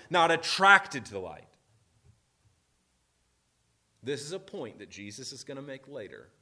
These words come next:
and that I hope you understand clearly in John chapter six and ten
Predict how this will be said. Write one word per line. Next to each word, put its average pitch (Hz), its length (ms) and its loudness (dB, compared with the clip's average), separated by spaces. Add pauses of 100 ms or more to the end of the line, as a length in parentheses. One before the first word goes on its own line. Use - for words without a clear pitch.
(640)
and 98 120 -14
that 98 80 -8
I 95 100 -6
hope 120 400 -10
you 117 160 -10
understand 123 580 -12
clearly 127 460 -16 (640)
in 92 100 -16
John 95 300 -8
chapter 110 320 -10
six - 320 -16
and 113 120 -14
ten 113 260 -18